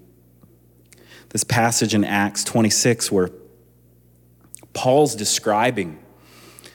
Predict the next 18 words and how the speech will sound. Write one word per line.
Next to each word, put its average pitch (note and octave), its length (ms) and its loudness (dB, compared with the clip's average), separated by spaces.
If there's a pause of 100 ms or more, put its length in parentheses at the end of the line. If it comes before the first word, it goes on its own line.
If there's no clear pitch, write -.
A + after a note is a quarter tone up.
(720)
what B2 160 2
he C3+ 80 0
used C3 280 0
to - 60 -8
be A2+ 240 -2
like. D#2 520 -8 (2500)
And G#2+ 100 -2
I A2+ 60 4
just A2+ 200 -2
wanna B2+ 200 4
read A2 600 2
to - 120 0
you A2+ 80 4
a G#2+ 60 4
few A2+ 320 0
words A2 340 4
because G2 400 -2
this - 480 0